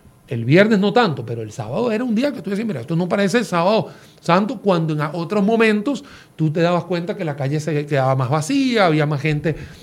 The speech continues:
para poder salir. Esos son indicadores informales que uno se da cuenta y dice, "Sí, algo está pasando en la economía donde la gente está siendo más precavida, más meticulosa a la hora de gastar, etcétera".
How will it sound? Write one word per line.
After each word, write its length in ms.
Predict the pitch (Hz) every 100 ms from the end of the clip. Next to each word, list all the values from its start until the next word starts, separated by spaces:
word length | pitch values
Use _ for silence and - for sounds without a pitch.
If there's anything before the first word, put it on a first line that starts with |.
| -
para 280 | - 135 131
poder 240 | 135 131 135
salir. 380 | 190 277 269 -
Esos 300 | 151 151 180
son 140 | 220
indicadores 500 | 220 220 180 196 190
informales 580 | 240 226 247 208 214 233
que 80 | 170
uno 140 | 175
se 80 | 180
da 100 | 185
cuenta 400 | 202 185 175 214 - -
y 80 | -
dice, 140 | 143 131
"Sí, 160 | 170
algo 320 | 143 147 165
está 180 | 175 196
pasando 340 | 202 175 196 208
en 40 |
la 60 | 208
economía 380 | 214 220 233
donde 180 | 240 185
la 80 | 135
gente 360 | 135 147 165 151 - -
está 220 | 147 151
siendo 220 | 143 165
más 140 | 156 139
precavida, 760 | 156 156 208 262 247 226 214
más 260 | 165 156 - - 156
meticulosa 720 | 156 190 - 240 233 214 202
a 40 |
la 100 | 147
hora 180 | 143 156
de 80 | 170
gastar, 400 | 180 - 214 190
etcétera". 420 | 123 120 117